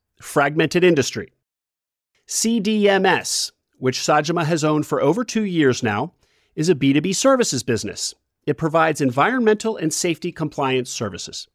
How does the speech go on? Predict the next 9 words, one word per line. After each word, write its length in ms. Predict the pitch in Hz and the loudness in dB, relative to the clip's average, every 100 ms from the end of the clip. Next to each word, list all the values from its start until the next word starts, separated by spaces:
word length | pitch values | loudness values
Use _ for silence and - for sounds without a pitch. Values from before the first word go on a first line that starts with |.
| _ _ _ _ _ _ _ | _ _ _ _ _ _ _
Sajama 460 | - 202 202 208 196 | -2 2 4 2 2
and 100 | 180 | 2
I 100 | 180 | 2
hit 240 | 156 190 | 2 0
on 160 | 170 190 | 2 2
lots 240 | 269 269 | 2 2
of 80 | 123 | -2
topics, 540 | - 113 110 220 - 147 | -2 -2 0 -2 -4 -6
including 600 | 135 - 156 151 139 | -2 2 4 4 0